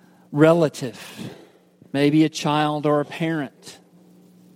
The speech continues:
whatever it may be. It brings you intense emotional pain, and that, that emotional pain can,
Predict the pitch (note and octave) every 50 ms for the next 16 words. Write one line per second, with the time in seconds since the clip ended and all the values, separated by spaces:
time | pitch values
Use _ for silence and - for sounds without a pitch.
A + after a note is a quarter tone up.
0 | _ _ _ _ _ - - - - - - - - - - - - - D3 D3
1 | D#3+ F3+ F#3+ F3 F3 D#3+ D3+ D3 - D3 D3 C#3+ C#3 C3+ B2+ C3+ C3 B2+ A#2+ G#2+
2 | G2 F#2+ _ _ _ _ _ _ _ _ _ _ _ _ _ _ _ _ _ -
3 | D3+ D3 C#3+ C#3 D#3 E3+ F3+ F3+ E3+ D3 F3+ F3+ E3 D#3 D3+ - - - - F3+
4 | F3+ F3+ - - - E3+ D#3 D3+ D#3 E3+ E3+ - - - D#3 D3 C#3+ - - D#3+
5 | E3 D#3+ E3 E3 D#3 C#3+ C3+ C3 C3+ C#3 D3 D3+ D3+ - - - C3+ - _ _
6 | - - - C3+ D#3 D3+ C#3+ - - - - _ _ _ _ _ - C3 C#3 C#3+
7 | C#3 C#3+ D3 D#3+ F3 - - D#3+ C#3+ C3 A#2+ - - D3+ D3 C#3+ C#3+ C3+ C3 C3
8 | B2+ - D#3 C3 A#2+ A#2